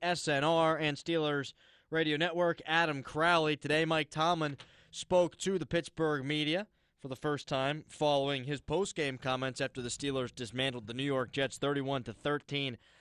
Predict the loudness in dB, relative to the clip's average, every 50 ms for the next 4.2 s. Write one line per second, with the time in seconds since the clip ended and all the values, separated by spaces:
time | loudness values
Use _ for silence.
0 | _ _ _ _ -4 -2 0 0 0 -2 -4 -6 -10 -14 -16 -12 -6 -4 -2 -2
1 | -2 -2 -2 -2 -2 -2 -2 -2 -4 -6 _ _ _ _ _ -10 -6 -2 -2 0
2 | 0 -2 -2 -6 -8 _ -4 -2 -2 0 0 2 2 2 2 0 -2 -4 -8 -8
3 | -4 -2 -2 -2 0 2 2 2 2 2 0 0 0 -2 -4 -4 -2 0 0 0
4 | 0 -2 -6 -8